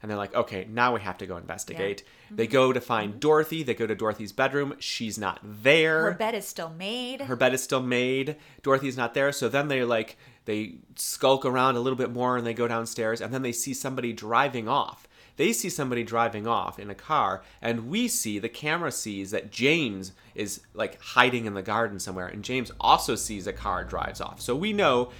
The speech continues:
Speaker 1: that James sees the car goes off, and they see the car goes off. But there's still noise from the house behind them.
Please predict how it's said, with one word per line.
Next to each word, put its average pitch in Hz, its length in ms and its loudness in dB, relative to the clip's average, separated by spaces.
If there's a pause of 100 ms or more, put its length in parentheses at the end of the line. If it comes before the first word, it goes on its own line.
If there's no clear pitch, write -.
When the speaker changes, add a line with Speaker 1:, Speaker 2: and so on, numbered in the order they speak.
(120)
Speaker 1:
that 117 140 0
James 175 360 2
sees 107 220 -4
the 104 80 -2
car 101 220 -2
goes 95 200 -2
off, 98 200 -4 (100)
and 160 300 2
they 151 180 2
see 175 200 -4
the 101 100 -4
car 98 240 -6
goes 95 180 -6
off. - 220 -8 (300)
But 147 160 4
there's 123 200 4
still 175 300 2
noise 127 580 4
from 120 360 -4
the 117 100 0
house 139 340 -4
behind 170 440 0
them. - 180 -8